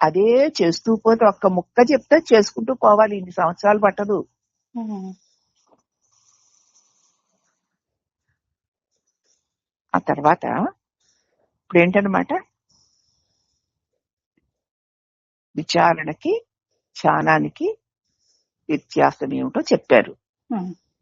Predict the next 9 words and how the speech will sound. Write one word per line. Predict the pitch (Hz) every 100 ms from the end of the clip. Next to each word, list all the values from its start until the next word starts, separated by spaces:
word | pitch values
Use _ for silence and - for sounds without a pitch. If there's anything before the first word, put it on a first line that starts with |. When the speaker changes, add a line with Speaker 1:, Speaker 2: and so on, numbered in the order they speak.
| _ _ _ _ _ _ _ _ _ _ _ -
Speaker 1:
వ్యత్యాసంగా | 139 - 170 208 214 208
కనిపిస్తూ | 214 139 135 - 175 - 202
ఉన్న | 139 135 180
సాధనలో | - 120 123 143 - 185 339 320 180 _ _ _ _ _ _ -
గమ్యంలో | - 151 185 254 262 233 156 180 -
ఆఖరికి | 165 180 196 - 254 - -
అన్నీ | 170 170 185 214 233 240 254
పోయి | - 143 131 160 214 262 262 190
నీ | 175